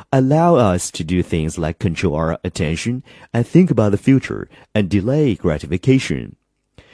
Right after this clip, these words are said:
In the book, Mischel likens the impulsive driven system to halt thinking and the slower, more rationally driven executive function to cool thinking.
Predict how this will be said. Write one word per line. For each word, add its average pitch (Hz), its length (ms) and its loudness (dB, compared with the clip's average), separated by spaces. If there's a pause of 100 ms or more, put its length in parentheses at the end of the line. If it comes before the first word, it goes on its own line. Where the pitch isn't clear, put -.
(280)
In 160 140 4
the 185 80 4
book, 78 460 -4 (240)
Mischel 170 360 2
likens 151 540 2
the - 180 -2
impulsive 127 720 2
driven 143 320 2
system 85 540 -2
to 87 120 -4
halt 139 280 -2
thinking 80 500 -6 (320)
and 131 160 0
the 135 40 2
slower, 98 600 0 (240)
more 135 240 2
rationally 120 640 0
driven 135 640 0
executive 110 640 -2
function 85 500 -6
to 87 200 -2
cool 139 320 4
thinking. 69 540 -8